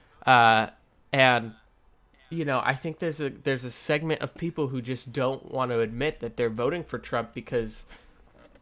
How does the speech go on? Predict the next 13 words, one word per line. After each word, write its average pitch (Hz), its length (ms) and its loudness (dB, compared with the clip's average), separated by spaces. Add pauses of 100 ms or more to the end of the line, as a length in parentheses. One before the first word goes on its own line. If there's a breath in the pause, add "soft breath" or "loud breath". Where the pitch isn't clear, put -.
(220)
voting 156 220 6
for 143 140 -8
Trump - 380 -2
kind 147 360 2
of 131 160 -2
goes, 127 540 -4
like, 135 260 0
hand 131 280 -6
in 123 120 -6
hand 123 320 -6
with, 117 160 -10
like, 117 180 -8
racism 117 1040 -2